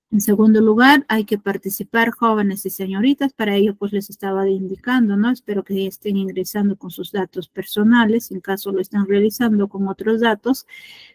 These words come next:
pueden ir indicando a través del chat. Y finalmente, la última recomendación es que ustedes tienen que ir anotando,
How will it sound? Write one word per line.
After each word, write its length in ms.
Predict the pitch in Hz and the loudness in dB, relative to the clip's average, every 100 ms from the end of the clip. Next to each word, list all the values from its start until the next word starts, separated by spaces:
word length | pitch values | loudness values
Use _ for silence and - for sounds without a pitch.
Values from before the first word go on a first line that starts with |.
| _ | _
pueden 340 | 233 214 202 202 | 4 6 8 6
ir 140 | 196 | 6
indicando 540 | 196 202 202 208 196 | 2 -2 -2 0 0
a 60 | 180 | -4
través 380 | - 175 175 170 | -6 -4 -4 -4
del 180 | 160 - | -8 -10
chat. 200 | - _ _ | -14 _ _
Y 100 | 202 | 0
finalmente, 840 | 247 247 294 294 277 254 254 302 - _ _ _ _ _ _ _ _ _ _ _ | 6 8 10 10 8 6 4 -2 -2 _ _ _ _ _ _ _ _ _ _ _
la 180 | - 196 | -6 -2
última 340 | 214 208 220 220 | -2 -2 -2 0
recomendación 840 | 214 214 220 220 226 - 262 311 - _ - - _ | -2 -2 -2 -2 -2 0 2 2 -2 _ -20 -20 _
es 140 | 220 | -8
que 140 | - 220 | -4 -6
ustedes 560 | 202 247 233 240 262 | -2 2 4 2 0
tienen 400 | - 220 208 208 | -4 -2 0 -2
que 120 | 202 202 | 0 -2
ir 100 | 190 | 0
anotando, 600 | 180 175 _ 175 156 | -4 -8 _ -10 -8